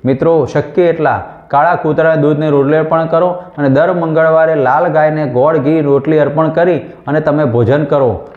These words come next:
આ સમય દરમિયાન આટલું કાર્ય કરવાથી તમારા જીવનમાં ઉન્નતિ. મિત્રો, વાત કરીએ તુલા રાશિને, તો તુલા રાશિના જાતકોને પંચમ સ્થાને પરિભ્રમણ કરતા શનિદેવનું સૂર્યનું મિલન. મિત્રો, આ સમય દરમિયાન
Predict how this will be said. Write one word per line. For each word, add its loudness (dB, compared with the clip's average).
આ 0
સમય -2
દરમિયાન 0
આટલું 0
કાર્ય 0
કરવાથી 0
તમારા -2
જીવનમાં 0
ઉન્નતિ. -2
મિત્રો, 0
વાત 0
કરીએ 0
તુલા 4
રાશિને, -2
તો -2
તુલા 2
રાશિના 0
જાતકોને 0
પંચમ 0
સ્થાને -2
પરિભ્રમણ 0
કરતા 0
શનિદેવનું -2
સૂર્યનું 0
મિલન. 0
મિત્રો, -2
આ 0
સમય 0
દરમિયાન 0